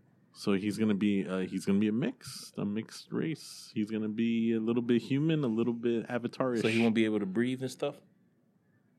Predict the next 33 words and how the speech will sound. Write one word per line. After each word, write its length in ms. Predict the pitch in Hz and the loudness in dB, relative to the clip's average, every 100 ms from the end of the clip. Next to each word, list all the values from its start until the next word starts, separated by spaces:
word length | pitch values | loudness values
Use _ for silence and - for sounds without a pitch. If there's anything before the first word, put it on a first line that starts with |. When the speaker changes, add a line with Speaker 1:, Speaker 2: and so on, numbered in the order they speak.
| _ _ _ _ _ _ _ _ _ - | _ _ _ _ _ _ _ _ _ -8
Speaker 1:
Oh, 100 | 90 | -8
I 100 | 87 | -6
don't 120 | 90 | -6
know. 160 | 110 - | -6 -4
I 80 | - | 0
think 180 | 131 139 | 4 10
he'll 120 | 165 | 10
probably 340 | 139 156 143 127 | 10 8 8 8
be 260 | 123 117 | 8 8
able 200 | 123 127 | 8 8
to 80 | 110 | 6
breathe, 460 | 87 104 143 175 131 | 6 6 6 6 2
but 120 | 113 | 2
he's 140 | 110 | 2
gonna 140 | 113 113 | 4 4
have 140 | 110 | 4
more 320 | 104 110 117 | 6 6 6
human 340 | 113 - 113 101 | 4 0 0 0
characteristics. 1120 | - 101 92 - 92 92 - 85 - - - _ _ _ _ _ _ _ _ _ _ _ _ _ | 0 -2 -2 -2 -2 -2 -4 -10 -10 -16 -16 _ _ _ _ _ _ _ _ _ _ _ _ _
You 120 | - 90 | -10 -8
know? 200 | 82 85 - | -8 -12 -4
Speaker 2:
That 140 | 127 | 2
don't 160 | 185 147 | 4 4
make 220 | 113 98 | 0 -2
any 200 | 95 87 | -6 -8
sense. 440 | - 143 110 - - _ _ _ _ _ _ | -6 -6 -6 -10 -20 _ _ _ _ _ _
Speaker 1:
Like 300 | - 87 82 - - _ - | -6 -6 -6 -14 -20 _ 4
Speaker 2:
That 120 | 123 | 6
doesn't 240 | 156 147 139 | 8 6 4
make 180 | 123 | 2
any 120 | 120 107 | 0 0
sense 280 | - 143 | -2 -4
'cause 360 | - 113 98 | 0 0 0